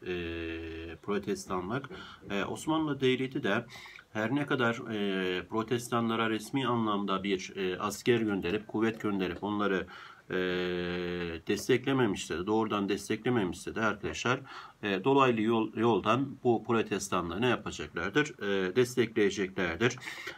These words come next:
E, onları, e, Hristiyan birliğinin parçalanması anlamında, e, Habsburg hanedanını zayıflatmak amacıyla, e,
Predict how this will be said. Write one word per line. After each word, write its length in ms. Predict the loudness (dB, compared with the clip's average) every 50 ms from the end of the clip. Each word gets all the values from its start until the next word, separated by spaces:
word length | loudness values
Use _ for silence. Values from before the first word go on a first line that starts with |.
| -16 -8 -4
E, 160 | -2 0 0
onları, 540 | 2 2 4 4 6 4 6 6 4 2 2 -4 -12 -16 -18 -20 -20 _ _ -2
e, 60 | 0 0 2 2 2 0 0 0 -2 -2 -2 -2 -2 -2 -2 0 0 -2 -2 -2 -2 -4 -4 -6 -4
Hristiyan 680 | -2 0 0 -2 0 2 4 4 4 4 2 0 2 4
birliğinin 400 | 4 4 4 2 0 0 0 -2
parçalanması 1300 | 0 2 2 2 2 2 0 0 2 2 2 2 2 2 2 2 2 0 0 2 4 4 4 2 -2 -10 _ _
anlamında, 760 | 2 4 4 6 4 4 2 2 0 0 2 2 2 2 2 -2 -10 -18 -20 -20 -20 _ _
e, 380 | -6 -2 0 0 0 0 -2 -2 2
Habsburg 400 | 2 2 2 2 0 -2 -2 -2
hanedanını 720 | 0 2 2 2 2 0 0 0 0 2 2 2 0 -2
zayıflatmak 720 | -2 0 0 0 0 0 -2 -4 -4 -2 0 0 0 0 0
amacıyla, 680 | -2 0 0 -2 -4 -6 -8 -6 -2 0 0 0 0 -4 -4
e, 260 | -2 -2 0 -2 -2